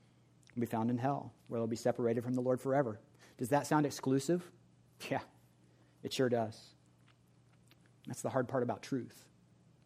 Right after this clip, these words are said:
is there can only be one truth. Now, please don't understand this day of judgment and the reality of heaven and hell as God's hatred for people who aren't Christians. It's not hatred.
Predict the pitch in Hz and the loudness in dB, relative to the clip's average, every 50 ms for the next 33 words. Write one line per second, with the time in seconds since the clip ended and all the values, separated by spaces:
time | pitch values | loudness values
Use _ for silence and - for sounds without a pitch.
0 | _ _ _ - - 135 123 - 131 131 135 143 139 123 131 131 123 123 131 139 | _ _ _ -8 -6 -6 -4 -2 -2 0 0 0 0 2 2 0 0 0 -2 -2
1 | 131 - 147 - - - - - - _ _ _ _ _ - - _ _ _ _ | -4 -6 -8 -8 -10 -14 -20 -20 -20 _ _ _ _ _ -20 -20 _ _ _ _
2 | _ _ _ - _ _ _ _ _ _ _ _ _ _ _ _ - _ - 120 | _ _ _ -20 _ _ _ _ _ _ _ _ _ _ _ _ -12 _ -2 -2
3 | - - 170 175 160 160 160 143 135 131 127 120 - 127 123 120 117 113 - - | 2 6 6 6 6 6 4 4 4 4 2 2 2 0 2 2 0 0 2 4
4 | 120 113 113 110 120 120 113 107 117 113 113 113 120 117 113 117 120 120 120 120 | 4 4 4 4 2 2 2 2 0 -2 -2 -2 -2 -2 0 2 4 4 6 6
5 | 123 127 120 120 120 123 127 123 117 123 120 113 113 120 123 123 120 113 110 - | 6 4 4 2 0 0 0 0 0 0 0 -2 0 2 2 2 2 0 -2 -2
6 | - 120 113 110 - - 143 123 - - 107 98 95 - - - - - - - | -2 -2 -2 -4 -4 -4 -4 -4 -2 -6 -10 -10 -12 -16 -18 -20 -20 -20 -20 -20
7 | - _ _ - 123 - 127 120 - 113 113 117 113 110 110 - - 123 - - | -20 _ _ -6 -2 -2 -2 -2 -2 -2 -2 -2 -2 -4 -4 -4 -4 -4 -4 -4
8 | 104 104 101 127 - - 117 131 131 - - - _ - - 147 131 - - 95 | -8 -8 -8 -8 -6 -4 -4 -4 -6 -8 -14 -20 _ -4 -2 -2 -2 -2 -6 -12
9 | 90 107 - | -12 -12 -16